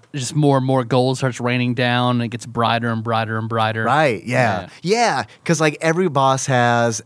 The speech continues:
Speaker 2: a, what I like to call desperation move,
Speaker 1: Mm-hmm.
Speaker 2: Final Fantasy six style, uh, or desperation attack.
Speaker 1: Mm-hmm.
Speaker 2: And, um, that's what they were called in six,
Speaker 1: Mm-hmm.
Speaker 2: right? Before
Speaker 1: Yeah.
Speaker 2: they were limit breaks.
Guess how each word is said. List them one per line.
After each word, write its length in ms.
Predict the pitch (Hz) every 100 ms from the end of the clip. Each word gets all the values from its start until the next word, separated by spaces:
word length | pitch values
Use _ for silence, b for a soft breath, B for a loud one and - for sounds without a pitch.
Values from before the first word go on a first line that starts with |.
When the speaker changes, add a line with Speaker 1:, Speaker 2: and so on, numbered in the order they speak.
| 127
Speaker 2:
a, 420 | 117 113 110 110 - -
what 180 | 120
I 80 | 139
like 140 | 160 127
to 60 |
call 160 | 120 151
desperation 640 | 123 - 165 214 - 139
move, 300 | 107 95 92
Speaker 1:
Mm-hmm. 100 | 127
Speaker 2:
Final 200 | 123 131
Fantasy 300 | 127 143 135
six 260 | 143 180 -
style, 440 | - 101 95 95 B B B B
uh, 460 | 127 123 123 120 117
or 100 | 117
desperation 540 | 139 143 156 170 139
attack. 460 | 110 95 98 98 -
Speaker 1:
Mm-hmm. 400 | 170 143 _ 135
Speaker 2:
And, 540 | 135 135 131 127 131
um, 560 | 135 131 120 117 113 107
that's 160 | 160 160
what 100 | 123
they 80 | 107
were 120 | 98
called 240 | 90 87
in 100 | 87
six, 300 | 90 95 135
Speaker 1:
Mm-hmm. 80 | 135
Speaker 2:
right? 120 | -
Before 280 | 143 131 151
Speaker 1:
Yeah. 80 | 139
Speaker 2:
they 60 |
were 120 | 127 120
limit 260 | 117 107
breaks. 480 | 101 78 78 - -